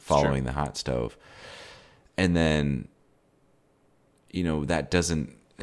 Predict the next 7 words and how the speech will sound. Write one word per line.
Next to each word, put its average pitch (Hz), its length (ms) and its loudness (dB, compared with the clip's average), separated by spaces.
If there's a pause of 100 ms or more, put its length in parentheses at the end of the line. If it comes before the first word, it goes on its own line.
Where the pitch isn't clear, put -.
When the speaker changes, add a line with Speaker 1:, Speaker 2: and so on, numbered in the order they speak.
(220)
Speaker 1:
hardly 92 480 0
anything 87 300 2
comes 73 240 -2
to 76 100 -6
fruition. 71 680 -2 (680)
<laughs> - 80 2 (800)
Speaker 2:
Yeah, 226 220 6